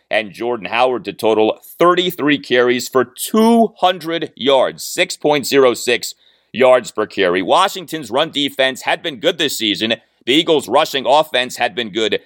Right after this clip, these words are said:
this season, and the Eagles' rushing offense very much got the better of Washington's run defense on Tuesday night. Washington also got carved up by Eagles quarterback Jalen Hurts, who went twenty of twenty-six for two hundred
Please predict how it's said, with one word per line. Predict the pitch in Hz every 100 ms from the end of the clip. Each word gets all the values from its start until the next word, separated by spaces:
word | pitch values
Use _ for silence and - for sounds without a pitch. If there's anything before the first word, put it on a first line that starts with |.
| _
this | 117 113 -
season, | 104 104 113
and | 104 107 101 - -
the | 127 123
Eagles' | 214 208 202 180 -
rushing | 110 180 180 170
offense | 160 165 165 165 143
very | 127 120 233 185
much | 117 - -
got | 139 135
the | 120
better | 123 101 90 - _ _
of | 113 101
Washington's | 120 131 120 107 113 104 90 - _
run | 101 110 101
defense | 101 92 - 85 82 - _ -
on | 90 87 76
Tuesday | 95 78 71 73 67
night. | 67 78 98
Washington | 95 151 190 175 131 131
also | 131 180 151
got | 117 107 -
carved | 117 120 117
up | 110 117 _ _
by | - 107
Eagles | 110 120 120 -
quarterback | 120 120 104 101 95
Jalen | - 117 113 101
Hurts, | 98 117 123
who | 107
went | 92 104 -
twenty | - 147 165 175
of | 113 -
twenty-six | - 143 123 - 120 139 -
for | - 98 - _ _
two | - 247 294
hundred | 202 208 208 180 180 156